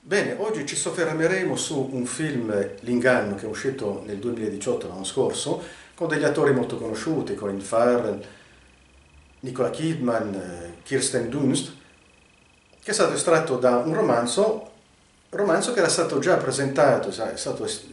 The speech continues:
già estratto e presentato nel grande schermo nel millenovecentosettantuno con,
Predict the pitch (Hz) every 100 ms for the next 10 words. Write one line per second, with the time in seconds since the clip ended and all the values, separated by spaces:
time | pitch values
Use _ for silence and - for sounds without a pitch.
0 | - 139 139 - 139 135 120 - 98 -
1 | - - 117 117 113 139 120 101 101 113
2 | 123 - 123 123 147 123 117 123 160 147
3 | 110 120 - - - - - _ 123 120
4 | 143 135 123 - - - - 135 143 -
5 | 135 135 165 139 135 117 113